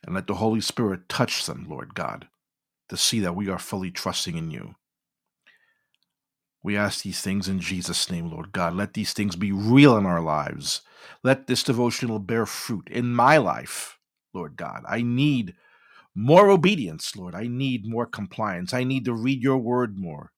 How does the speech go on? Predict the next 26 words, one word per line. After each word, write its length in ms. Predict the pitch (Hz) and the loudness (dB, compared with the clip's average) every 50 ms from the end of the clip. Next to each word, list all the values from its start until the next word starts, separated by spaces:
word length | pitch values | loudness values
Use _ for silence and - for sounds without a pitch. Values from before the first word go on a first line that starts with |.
| _ - | _ -16
Lord 240 | 87 85 85 85 - | -14 -14 -14 -14 -12
God. 280 | - 95 87 82 - 80 | -10 -8 -8 -8 -8 -10
It 100 | 82 - | -10 -10
starts 380 | - - 143 131 - - - - | -4 2 4 4 4 4 2 0
with 160 | 156 143 113 | -2 0 0
me, 380 | 123 131 165 151 95 78 - _ _ _ _ _ _ - - - - - - _ _ | 0 0 0 0 -2 -6 -10 _ _ _ _ _ _ -20 -20 -20 -20 -20 -20 _ _
Father 380 | - - 117 90 85 87 87 | -10 -6 -6 -4 -4 -6 -8
God. 340 | 78 92 87 82 82 - - - _ _ _ _ _ _ _ _ _ _ _ _ _ _ _ _ _ _ _ _ _ _ _ _ - | -10 -8 -8 -8 -8 -10 -14 -20 _ _ _ _ _ _ _ _ _ _ _ _ _ _ _ _ _ _ _ _ _ _ _ _ 0
I 140 | 113 151 156 | 2 4 4
need 320 | 147 131 117 104 101 90 | 4 2 0 0 -2 -4
more 400 | 101 104 101 98 92 90 87 87 - - | -4 -4 -4 -4 -6 -6 -8 -12 -12 -10
obedience. 560 | 92 95 87 107 101 95 95 92 92 90 107 | -10 -8 -6 -6 -6 -6 -6 -6 -6 -2 0
I 160 | 104 113 123 | 2 2 2
need 220 | 123 117 117 104 87 | 2 0 0 -2 -2
to 80 | 104 | -4
be 100 | 95 101 | -4 -4
stronger 540 | 92 - - - - 107 104 104 95 98 95 | -4 -4 -4 -4 -4 -6 -6 -6 -6 -6 -6
and 140 | 92 90 92 | -4 -4 -4
more 140 | 90 87 82 | -4 -4 -6
courageous, 680 | - - 92 82 85 85 85 - - 85 - - - | -8 -10 -10 -12 -12 -14 -14 -16 -16 -12 -10 -10 -10
Father. 380 | - - - - 69 71 - _ _ _ _ _ _ _ _ _ _ _ _ _ _ _ _ _ _ _ _ _ _ | -10 -12 -14 -16 -18 -20 -20 _ _ _ _ _ _ _ _ _ _ _ _ _ _ _ _ _ _ _ _ _ _
Help 260 | - 113 123 127 - | -4 -2 -2 -2 -2
me, 380 | 107 113 113 101 87 80 80 73 - | -2 -4 -2 -2 -4 -6 -10 -10 -6
help 220 | 117 123 - - | -6 -4 -4 -4
us 200 | 101 98 - - | -4 -4 -4 -4
all 320 | 107 90 76 57 53 - | -4 -4 -6 -8 -10 -16